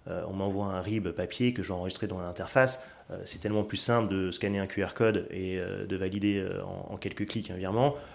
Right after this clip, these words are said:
plutôt que de faire toute cette démarche, que ce soit pour payer mon loyer, euh, payer, euh, la cantine de mes enfants. Euh, il y a plein de, euh, payer un ami, euh, rembourser un ami. Enfin, l'échange d'argent n'est pas simple. Et donc, du coup,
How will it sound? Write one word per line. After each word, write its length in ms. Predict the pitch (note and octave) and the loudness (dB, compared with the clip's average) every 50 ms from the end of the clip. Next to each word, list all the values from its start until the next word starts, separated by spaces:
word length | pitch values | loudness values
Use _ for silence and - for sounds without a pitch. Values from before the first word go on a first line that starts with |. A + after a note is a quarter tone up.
| - | -10
plutôt 220 | - - F#2+ - A2+ | -8 -4 0 0 0
que 100 | - G#2 | 0 0
de 60 | - | -2
faire 200 | - - G#2+ - | 0 0 -2 0
toute 280 | - - G2+ - G#2 F#2+ | -2 -6 -6 -4 -6 -6
cette 200 | - - F#2+ F2 | -4 -6 -4 -2
démarche, 340 | G2+ G#2 B2 A#2+ G2+ - - - - - - | 2 4 6 4 4 2 -4 -10 -14 -14 -8
que 80 | - G#2 | -6 -4
ce 100 | G2 G2 | -4 -2
soit 160 | - A2+ - | -2 -2 -2
pour 140 | - D3+ - | -2 -4 -2
payer 200 | - G2 F#2+ F#2+ | 0 0 0 0
mon 100 | F#2 F2+ | -2 -2
loyer, 480 | F2+ G2 G#2 G#2+ A#2+ B2+ B2+ B2+ B2+ - - - - | 0 0 2 6 6 6 6 6 2 -2 -10 -10 -6
euh, 100 | - F2 | -4 -4
payer, 460 | - - - F#2+ F#2+ G2 G2 G2+ G2 F#2 | -2 0 -2 0 2 2 2 4 4 2
euh, 520 | F2+ F2+ F2+ F2+ G2 F#2+ F2+ F#2+ F#2+ F#2 | 2 2 -2 -2 -4 -4 -4 -4 -4 -4
la 80 | F#2+ G2+ | -4 -4
cantine 300 | - - G2 G2 - G2+ | -4 -4 -4 -2 -2 -2
de 80 | F#2+ F#2 | -2 -2
mes 140 | F#2 F2+ | -2 -2
enfants. 340 | G2 G2 - C3 C3 C3 B2+ B2+ - - - - - - | -2 0 2 4 4 4 2 -2 -10 -16 -20 -18 -8 -6
Euh, 360 | F#2 F#2+ F#2+ F#2+ F2+ F#2 G#2 | -4 -2 -2 0 0 -2 -2
il 60 | G#2+ | 0
y 40 | A2+ | -2
a 60 | G2+ | -2
plein 200 | - - B2 B2 | 2 4 4 4
de, 340 | A2+ G#2 G#2 G2+ G2+ G2+ G2+ | 6 6 4 4 4 4 4
euh, 360 | G2 F#2+ G2 G#2 G2+ F#2+ E2+ A#2+ A2+ G#2+ - - | 2 2 2 0 0 -2 -4 -4 -6 -8 0 2
payer 220 | A#2+ A2 G#2+ A2 | 4 6 6 6
un 120 | G#2 G2 G#2 | 6 8 8
ami, 300 | A2+ B2+ C#3 C#3+ D3 D3 - - - - G#2+ | 8 8 8 8 6 4 -2 -10 -10 -4 -2
euh, 60 | G2+ | 0
rembourser 340 | F#2 G#2 G2+ G#2 - - A2 | 2 4 4 4 4 4 4
un 40 | A2+ | 4
ami. 120 | C3 C#3+ | 6 4
Enfin, 200 | C3 B2+ A2+ - - - - - - - - - | 6 4 2 0 -2 -10 -16 -20 -18 -16 -12 -10
l'échange 1120 | F2+ - F2+ F2 F#2+ G2+ D3 C#3 A2+ C#3 C#3+ D3+ D#3 D#3 - - F3 E3 D#3 C3+ G2 F#2+ - - - - | -10 -10 -8 -8 -2 2 2 4 6 12 12 12 12 12 12 12 12 12 12 12 10 6 0 -6 -12 -10
d'argent 840 | G2+ F#2 G#2+ A#2 A#2 A#2 B2 A2 A#2+ C3+ D#3+ F#3+ G3+ G3+ - - - - - | 0 4 6 8 10 8 8 8 6 6 6 6 4 2 -4 -10 -14 -10 -4
n'est 140 | G#2 G#2 G2 | -2 -2 2
pas 180 | - C3+ C#3 C#3+ | 4 4 4 4
simple. 500 | C#3+ - - C3+ A2 F#2+ - - - - - - - - - - - - | 4 4 4 4 2 2 0 -4 -12 -18 -20 -20 -20 -20 -20 -20 -6 -4
Et 60 | A2+ | 0
donc, 200 | G#2 A2 A#2 A2+ | 2 2 2 4
du 100 | A#2 C#3+ | 4 2
coup, 300 | C#3+ - G#3 F#3+ A#2+ - | 4 6 6 6 6 6